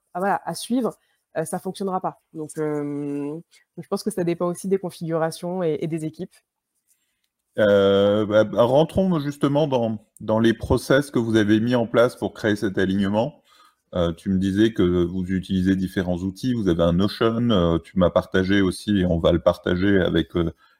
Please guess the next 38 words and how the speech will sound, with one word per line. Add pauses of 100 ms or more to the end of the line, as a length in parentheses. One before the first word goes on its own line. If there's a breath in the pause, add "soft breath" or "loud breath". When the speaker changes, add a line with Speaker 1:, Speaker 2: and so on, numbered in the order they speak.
(100)
Speaker 2:
les
auditeurs,
euh,
un
fichier,
euh, (120)
Google
Sheet,
euh,
sur
lequel
vous,
vous (200)
débriefez
en
réunion. (440 soft breath)
Peux-tu
Speaker 1:
Oui.
Speaker 2:
nous,
nous
expliquer
comment
tu
utilises
ces
outils ? (400)
Euh,
qu'est-ce
que
t'en
fais ?
Comment
tu
les
partages ?
Et
comment
vous,